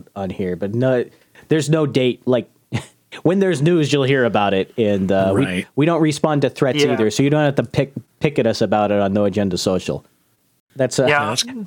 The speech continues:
Speaker 1: the
Speaker 3: Dar-,
Speaker 1: official
Speaker 3: Darren
Speaker 2: That is.
Speaker 3: was, uh, Darren was getting, like, pretty, like, hardcore about, "You guys gotta get on this. You guys gotta get on this."
Speaker 1: Yeah, but that
Speaker 3: It's
Speaker 1: when
Speaker 3: like,
Speaker 1: it's done.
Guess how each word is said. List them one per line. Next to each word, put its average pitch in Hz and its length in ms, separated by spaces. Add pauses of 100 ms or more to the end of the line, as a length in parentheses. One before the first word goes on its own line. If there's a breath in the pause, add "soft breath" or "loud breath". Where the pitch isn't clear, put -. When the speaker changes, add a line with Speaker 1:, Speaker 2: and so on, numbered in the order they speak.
(100)
Speaker 1:
the 170 120
Speaker 3:
Dar-, 226 140
Speaker 1:
official 214 180
Speaker 3:
Darren 214 460
Speaker 2:
That 175 80
is. 147 120
Speaker 3:
was, 147 460
uh, 135 220 (120)
Darren 175 300
was 151 140
getting, 147 320
like, 135 320
pretty, 143 240
like, 127 280 (460 loud breath)
hardcore 160 340
about, 131 300
"You 226 80
guys 226 240
gotta 233 240
get 220 160
on 247 220
this. 233 260
You 233 100
guys 240 220
gotta 247 180
get 247 140
on 262 240
this." 226 480
Speaker 1:
Yeah, 180 240
but 143 160
that 139 80
Speaker 3:
It's 127 60
Speaker 1:
when 123 100
Speaker 3:
like, 113 80
Speaker 1:
it's - 80
done. 90 260